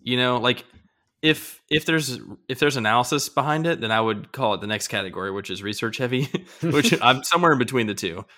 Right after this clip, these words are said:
Speaker 1: which is, like, I won't watch, typically, I've been better this year. I typically won't watch any college basketball until the conference tournaments. And then all of a
Speaker 2: <laughs>
Speaker 1: sudden, I know everything about
Speaker 2: Then
Speaker 1: the
Speaker 2: you're
Speaker 1: whole
Speaker 2: this,
Speaker 1: game.
Speaker 2: you're the
Speaker 1: And I'm like,
Speaker 2: smartest
Speaker 1: "I got
Speaker 2: man
Speaker 1: this.
Speaker 2: alive.
Speaker 1: No, no, no, I saw it.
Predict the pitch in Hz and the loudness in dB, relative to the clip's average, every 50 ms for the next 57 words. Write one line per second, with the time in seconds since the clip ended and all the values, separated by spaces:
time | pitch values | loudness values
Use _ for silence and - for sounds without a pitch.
0 | _ _ _ - 123 113 117 110 123 117 110 101 117 143 165 175 170 110 127 127 | _ _ _ -8 -6 -4 -2 0 0 0 2 4 6 6 6 6 4 6 6 4
1 | 123 123 - - - - _ - - 190 156 131 - - 82 76 - - - 117 | 4 4 2 -8 -10 -12 _ -2 0 0 0 0 -4 -6 -8 -8 -6 -6 -4 -4
2 | 110 - - 123 113 113 104 - 110 107 104 98 95 95 - - 78 78 98 _ | -4 -2 -2 -2 -2 -2 -4 -2 -2 0 0 0 -2 -2 -4 -6 -8 -10 -12 _
3 | _ _ _ _ - 156 170 202 180 170 143 127 127 127 107 113 107 - 110 113 | _ _ _ _ -4 -2 0 2 2 2 4 4 4 4 4 2 2 0 -2 -4
4 | 110 - 117 110 110 107 113 104 104 - - 127 113 110 95 98 98 - - 107 | -2 0 0 0 0 -2 -4 -4 -4 -4 -2 0 0 0 0 -4 -6 -4 -4 -4
5 | 101 101 101 - 107 98 101 110 101 - - 101 107 113 123 127 135 139 - - | -2 -2 -2 -4 -4 -4 -4 -4 -6 -6 -6 -4 -4 -2 -4 -4 -4 -6 -8 -4
6 | - 98 - 139 117 117 107 110 - - 120 123 127 139 135 - - 117 113 113 | -2 2 4 6 4 4 4 0 0 2 2 2 2 0 -2 0 0 2 2 4
7 | 104 101 110 110 110 - 120 110 107 104 101 117 117 117 113 110 107 110 107 101 | 2 2 0 0 -2 -2 -2 0 2 4 4 6 6 6 4 4 4 4 4 2
8 | 92 104 107 110 123 139 143 - - 90 92 87 80 78 - 117 120 123 123 120 | 2 0 0 0 -2 -4 -6 -8 -8 -6 -6 -6 -6 -4 0 2 2 2 2 2
9 | 120 78 143 156 143 143 127 117 113 - 113 110 104 - - - 147 147 143 135 | 2 6 6 8 10 10 8 8 8 4 2 2 2 -2 -2 2 4 4 6 8
10 | 123 123 113 117 135 131 - - 92 92 95 98 | 6 6 6 6 4 2 2 -2 0 0 -2 -2